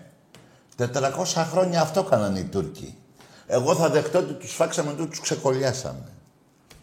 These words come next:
Πού είναι το κακό, ρε; Εδώ σου πέρανε τη μάνα, την αδελφή και τους κάνανε τουρκάλες, ρε. Και σκοτώνανε τον πατέρα τους.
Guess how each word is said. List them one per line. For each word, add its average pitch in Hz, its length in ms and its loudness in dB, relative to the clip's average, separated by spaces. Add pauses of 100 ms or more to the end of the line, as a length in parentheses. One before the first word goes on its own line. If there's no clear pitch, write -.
(380)
Πού 170 140 4
είναι 185 120 6
το 135 140 0
κακό, 98 440 4
ρε; 113 200 -6 (580)
Εδώ 143 200 4
σου 170 120 4
πέρανε 180 280 6
τη 175 100 6
μάνα, 185 280 8
την 160 160 2
αδελφή 165 380 4
και 190 140 6
τους - 260 -2
κάνανε 190 380 10
τουρκάλες, 170 540 10
ρε. 107 160 2 (200)
Και 151 100 6
σκοτώνανε 185 560 10
τον 180 100 8
πατέρα 175 480 12
τους. - 300 -6